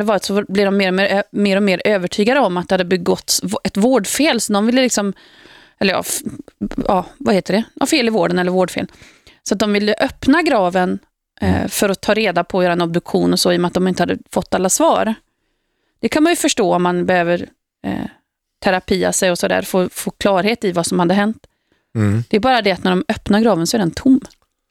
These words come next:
Speaker 1: Och denna familj har fått ett barn senare med samma ögon, eller samma, men likadan ögonfärg och som väldigt lik Maria. Så att,
Speaker 2: Mm.
Speaker 1: spännande.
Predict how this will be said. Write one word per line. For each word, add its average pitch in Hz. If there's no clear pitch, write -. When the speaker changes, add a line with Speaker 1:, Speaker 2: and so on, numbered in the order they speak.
Speaker 1:
Och -
denna 220
familj 220
har 190
fått 196
ett 180
barn 175
senare 170
med 175
samma 175
ögon, 180
eller 180
samma, 180
men 196
likadan 190
ögonfärg 180
och 175
som 180
väldigt 185
lik 226
Maria. 196
Så -
att, 98
Speaker 2:
Mm. 98
Speaker 1:
spännande. 220